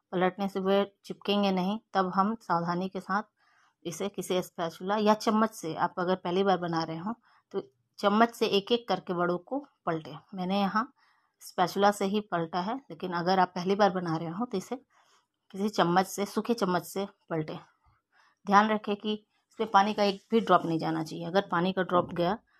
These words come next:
तो तेल उ-, उड़ने लगेगा और आप जल सकते हैं। तो इस तरह से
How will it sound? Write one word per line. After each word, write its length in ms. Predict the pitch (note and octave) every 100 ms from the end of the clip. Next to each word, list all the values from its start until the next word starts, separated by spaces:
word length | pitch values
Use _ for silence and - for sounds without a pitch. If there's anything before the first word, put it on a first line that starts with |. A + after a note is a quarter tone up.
| _ _ -
तो 160 | F#3
तेल 340 | F#3+ F#3+ F#3+ G#3
उ-, 280 | - F3+ - _ _ _ _ _ _
उड़ने 280 | F3 F3 G3
लगेगा 400 | G3+ G#3 G#3 B3
और 360 | - F3 E3+ E3+
आप 120 | E3
जल 200 | D#3 C#3
सकते 320 | C#3 - -
हैं। 220 | D#3 D#3+ - _ _ _ _ _ _ _ _ _ _
तो 80 | -
इस 180 | F#3 -
तरह 160 | F#3 F#3
से 280 | G3+ G#3